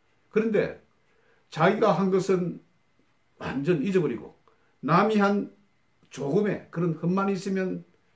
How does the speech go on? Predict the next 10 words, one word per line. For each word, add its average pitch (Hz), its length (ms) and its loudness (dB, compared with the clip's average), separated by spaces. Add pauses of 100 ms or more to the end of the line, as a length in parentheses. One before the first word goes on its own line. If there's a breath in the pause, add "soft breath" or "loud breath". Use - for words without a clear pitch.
(140)
이것은 240 500 -6 (1000)
아주 202 800 4 (480)
자동적으로 208 640 4
그렇게 156 320 -2
말이 143 300 -6
노는 143 280 -2
모양입니다. 127 360 -10 (1400)
완전 139 760 0 (280)
황교안 156 540 2
대표를 143 640 -2